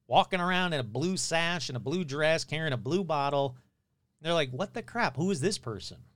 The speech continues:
Now, Dana Amendola, who is vice president of operations for the Disney Theatrical Group, he became a believer when it was reported that he was touring the old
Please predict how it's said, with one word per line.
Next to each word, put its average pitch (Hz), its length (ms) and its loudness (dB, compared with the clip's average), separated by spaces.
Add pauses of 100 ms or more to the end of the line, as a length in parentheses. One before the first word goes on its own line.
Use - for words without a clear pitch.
(120)
Now, 165 160 2
Dana 202 680 -2 (760)
Amendola, 170 960 2 (100)
who 160 140 0
is 131 160 0
vice 202 200 4
president 214 420 0
of 131 60 0
operations 170 600 0
for 151 80 -6
the 135 100 -2
Disney 185 340 0
Theatrical 160 600 -4
Group, 104 360 -8 (880)
he 311 220 0
became 247 440 0
a 185 60 4
believer 143 760 0 (220)
when 170 100 -4
it - 20 0
was 170 100 0
reported 202 420 2
that 175 100 0
he 190 100 -4
was 151 160 0
touring 262 480 -2
the 180 180 -2
old 196 460 2